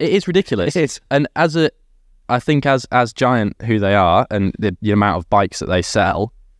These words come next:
Speaker 1: it would be quite helpful for most consumers if they could sort out their naming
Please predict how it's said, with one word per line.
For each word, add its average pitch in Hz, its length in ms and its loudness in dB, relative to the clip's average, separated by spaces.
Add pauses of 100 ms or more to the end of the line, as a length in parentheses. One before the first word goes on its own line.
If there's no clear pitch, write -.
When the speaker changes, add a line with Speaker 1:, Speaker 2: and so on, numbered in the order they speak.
(100)
Speaker 1:
it 101 100 -2
would 95 140 -4
be 101 80 -2
quite - 240 0
helpful 120 340 -2
for - 180 -8
most 104 280 0
consumers 92 480 0
if 87 100 -6
they 90 140 0
could - 160 -8
sort 101 280 0
out 92 200 -2
their 87 100 0
naming 87 480 -2